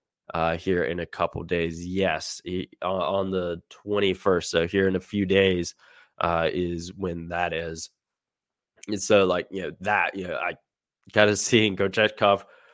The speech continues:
really getting the majority of the starts really for the foreseeable future. I mean, the, we'll talk more about, you know, the Hurricanes', uh, upcoming schedule here in, in a bit,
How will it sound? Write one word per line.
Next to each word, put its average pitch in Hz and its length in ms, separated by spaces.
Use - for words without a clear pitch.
really 190 460
getting 180 360
the 156 60
majority 147 420
of 135 60
the 127 60
starts 127 400
really 107 400
for 160 120
the 180 120
foreseeable 135 560
future. 131 400
I 127 40
mean, 101 400
the, 101 420
we'll 113 240
talk 113 280
more 110 220
about, 104 380
you 104 80
know, 98 100
the 98 120
Hurricanes', 104 720
uh, 90 400
upcoming 98 540
schedule 113 600
here 104 380
in, 98 400
in 101 180
a 90 60
bit, 98 360